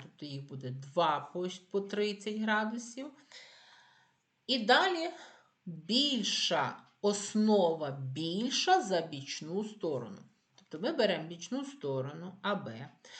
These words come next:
додаємо до неї два сантиметри і отримаємо основу. Так, ну, можемо записати наступне. Позначимо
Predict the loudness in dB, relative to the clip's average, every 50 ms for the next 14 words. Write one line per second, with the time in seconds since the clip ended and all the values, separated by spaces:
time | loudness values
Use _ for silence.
0 | -18 -12 -2 4 4 4 6 6 4 4 4 4 4 4 2 2 2 0 0 0
1 | 2 0 0 0 -2 -4 -6 -8 -12 -16 -16 -18 -16 -8 0 2 4 4 4 0
2 | -2 -6 -12 -12 -12 -12 -12 -10 -6 -4 -2 -2 -2 0 -2 -2 -4 -6 -8 -6
3 | -6 -6 -6 -8 -12 -14 -10 -8 -6 -4 -2 -2 0 0 0 0 0 -2 -2 -4
4 | -6 -6 -6 -6 -6 -6 -6 -10 -10 -10 -10 -10 -10 -12 -14 -18 -20 -20 -18 -18
5 | -18 -20 _ _ _ _ _ _ _ _ _ _ -20 -20 -20 -20 -20 -20 -20 -20
6 | _ _ 2 4 4 4 4 -2 -8 -12 -12 -6 -2 -2 0 0 0 2 2 2
7 | 2 2 2 0 0 0 0 -2 -2 -2 -2 2 4 4 4 4 0 -4 -6 -6
8 | -6 -4 -2 -2 -2 -2 -4 -8 -8 -10 -12 -12 -12 -16 -18 -18 -18 -20 _ _
9 | _ _ _ _ -6 -6 -6 -2 0 2 2 2 0 -2 -4 -4 -2 -4 -4 -6
10 | -10 -20